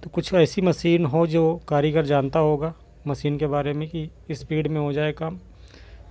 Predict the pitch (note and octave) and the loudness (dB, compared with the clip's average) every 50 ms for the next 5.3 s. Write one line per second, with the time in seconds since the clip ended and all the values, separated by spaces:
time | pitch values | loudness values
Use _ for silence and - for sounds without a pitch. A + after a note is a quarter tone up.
0 | - B2+ C3+ C3+ D3 D3+ D3+ D3 D3 C#3+ D3+ D#3 D3+ C3+ C#3 C3+ C#3 C#3 C#3+ C#3 | -4 -2 -2 0 0 2 2 2 2 2 0 0 0 -2 0 0 0 0 0 -2
1 | D3 C#3 C#3 C#3+ C3+ - - D3 C#3+ C#3+ D3 D3+ D3+ G3+ E3 D3 C3+ C3 C3+ C#3+ | -2 -2 -2 -2 -4 -4 -4 -2 -2 0 -2 -2 -4 -4 -4 -4 -4 -4 -4 -4
2 | D3 D3 D3 D3+ D#3+ D#3 - - - - - - C3+ C3 C#3+ C#3+ C#3+ C#3 C#3 C#3 | -2 -2 -4 -4 -6 -8 -12 -16 -20 -12 -6 -2 0 2 2 2 2 2 0 0
3 | C3+ D3 D#3+ E3+ - - - - - - - - - - - - - - - - | -2 -4 -4 -6 -8 -16 -20 -20 -20 -20 -20 -20 -20 -20 -20 -20 -20 -20 -16 -6
4 | - D#3 D#3 D3+ D3 D#3+ D3 D3+ C#3+ C3 D3 C#3 C#3+ C#3 C3 C3 B2 B2+ A#2+ A#2+ | -2 0 0 2 2 2 0 0 0 -2 -2 0 0 2 2 2 0 -2 -4 -6
5 | - C3+ B2+ B2+ C3 B2+ | -6 -6 -6 -6 -6 -8